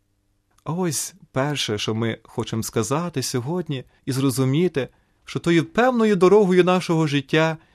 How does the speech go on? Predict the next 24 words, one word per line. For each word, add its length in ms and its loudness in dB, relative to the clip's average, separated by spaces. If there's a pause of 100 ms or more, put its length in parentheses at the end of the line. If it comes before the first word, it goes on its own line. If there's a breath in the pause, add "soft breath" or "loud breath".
є 500 -2
заповіді 720 -4
Господні, 760 -8 (440)
а 120 -4
відтак 500 0 (100)
глибоке 840 -2 (140)
довір'я 720 -8 (200 soft breath)
до 320 -6
Ісуса 520 -8
Христа. 560 -12 (500 soft breath)
Коли 220 4
людина 320 4
наповниться 580 0
любов'ю 560 0
Бога, 680 -6 (240)
вона 220 -4
матиме 400 -4
ту 180 -10
силу 680 -6 (180 soft breath)
творити 760 -4 (240)
милосердя, 960 -6 (260 soft breath)
нести 480 -2
це 160 -2
милосердя 800 -4